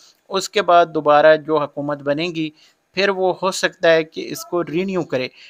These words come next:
अगर इन्हीं की हुकूमत दोबारा आती है पीडीएम की या मुस्लिम लीग नून की या पीपी की, तो हो सकता है इसी को ये कंटिन्यू करें। अ, otherwise हो सकता है कि अगर पीटीआई की हुकूमत या किसी और जमात की आती है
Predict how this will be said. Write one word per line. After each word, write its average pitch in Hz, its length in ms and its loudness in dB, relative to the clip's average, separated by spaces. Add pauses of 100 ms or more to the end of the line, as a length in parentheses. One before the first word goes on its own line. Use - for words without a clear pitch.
(220)
अगर 202 300 4
इन्हीं 202 420 -6
की 208 140 -4
हुकूमत 170 400 -2
दोबारा 156 420 4
आती 151 200 -4
है 156 140 0
पीडीएम 147 500 -6
की 151 340 -6
या 143 140 4
मुस्लिम 147 440 -6
लीग 143 240 -8
नून 139 380 -8
की 151 280 -6 (420)
या 165 140 2
पीपी 170 380 -6
की, 180 160 -12
तो 175 120 -6
हो 170 160 -4
सकता 185 320 -4
है 190 120 2
इसी 185 260 -10
को - 160 -6
ये 180 160 -2
कंटिन्यू 165 540 -6
करें। 165 280 -2 (560)
अ, 165 440 4
otherwise 190 480 2
हो 175 100 -4
सकता 170 340 -4
है 165 100 2
कि 160 100 -4
अगर 156 180 0
पीटीआई 160 480 -2
की 170 160 -8
हुकूमत 156 440 -4
या 151 160 -4
किसी 156 280 -12
और 156 260 0
जमात 151 420 -4
की 156 120 -4
आती 135 300 -2
है 151 180 -2